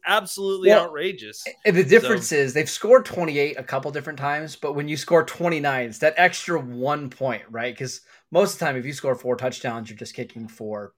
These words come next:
Speaker 2: extra points. But it's that extra one point, never been done in Cowboys history before. So very, very impressive. Um, I actually wanna keep talking about the defense because
Speaker 1: Yeah.
Speaker 2: man, there's so many different storylines in this game.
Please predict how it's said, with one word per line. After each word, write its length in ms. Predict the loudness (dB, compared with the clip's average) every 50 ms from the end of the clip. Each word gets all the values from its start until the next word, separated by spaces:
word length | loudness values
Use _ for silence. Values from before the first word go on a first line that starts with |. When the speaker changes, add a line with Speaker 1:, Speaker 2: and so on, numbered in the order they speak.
| _ _ -18
Speaker 2:
extra 300 | -18 -18 -16 -18 -20 -14
points. 340 | -10 -8 -8 -8 -10 -12 -14
But 100 | -14 -14
it's 100 | -2 0
that 160 | 2 4 4
extra 320 | 4 2 0 -2 -4 -4 -2
one 200 | -2 -2 -2 -2
point, 360 | -2 0 0 0 0 -4 -8 _ _ _ _ _ _ _ -6
never 320 | 0 0 0 2 0 -2
been 200 | -4 -4 -4 0
done 320 | 0 2 2 0 -2 -4 -8
in 160 | -12 -14 -10
Cowboys 440 | -6 -4 -4 -2 -2 -4 -6 -6 -8
history 340 | -12 -14 -12 -12 -12 -12
before. 380 | -12 -14 -18 -18 _ -16 -16 -16 _ _
So 300 | -16 -14 -12 -12 -12 -14 _ _
very, 320 | -6 -6 -4 -6 -6 -10 -12
very 200 | -14 -14 -14 -14
impressive. 340 | -14 -14 -16 -16 -16 -18 _ _ _ _ _ -16 _ 4
Um, 220 | 6 6 6 6 2 -4 _ 6
I 160 | 8 8 8
actually 220 | 8 6 2 0 0
wanna 160 | 0 0 0
keep 220 | -2 -4 -8 -2
talking 300 | 2 4 4 4 2 -2
about 160 | -4 -4 -4 -4
the 80 | -6
defense 400 | -6 -8 -8 -8 -10 -16 -20 -20
because 460 | -16 -16 -8 -4 -4 -4 -4 -6 -12 -16 _ _ -16
Speaker 1:
Yeah. 140 | -16 -16 -16 -18 _ _ _ _ _ _ -2
Speaker 2:
man, 180 | 0 2 2
there's 180 | 0 0 -4 -6
so 200 | -2 2 2 2
many 160 | 2 0 -4
different 260 | -6 -8 -10 -10 -12
storylines 600 | -12 -10 -8 -8 -6 -6 -6 -6 -8 -8 -10 -12
in 40 | -12
this 160 | -12 -12 -12
game. 260 | -10 -10 -10 -12 -12